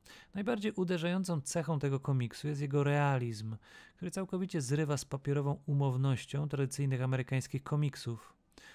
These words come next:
Ukazany świat jest brudny i szary. Widzimy krew, także głównego bohatera,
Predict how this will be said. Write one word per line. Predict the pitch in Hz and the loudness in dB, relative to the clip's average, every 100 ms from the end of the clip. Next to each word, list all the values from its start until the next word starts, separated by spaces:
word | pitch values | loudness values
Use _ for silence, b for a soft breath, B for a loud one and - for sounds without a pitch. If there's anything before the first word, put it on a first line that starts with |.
| B | B
Ukazany | 165 202 208 220 | -8 -2 0 0
świat | - - 175 | 0 0 0
jest | 147 123 | 0 0
brudny | 117 143 143 151 147 | 0 0 2 2 2
i | |
szary. | 127 - 143 127 113 104 - - B B B | 0 0 0 2 -2 -6 -12 -20 B B B
Widzimy | 135 143 165 147 | -6 -2 0 0
krew, | - 143 135 147 - | 2 4 4 2 -2
także | 135 120 127 | -6 -2 -2
głównego | 123 123 135 127 | 0 0 2 2
bohatera, | 127 123 - 127 120 127 165 | 0 -2 0 0 2 0 -4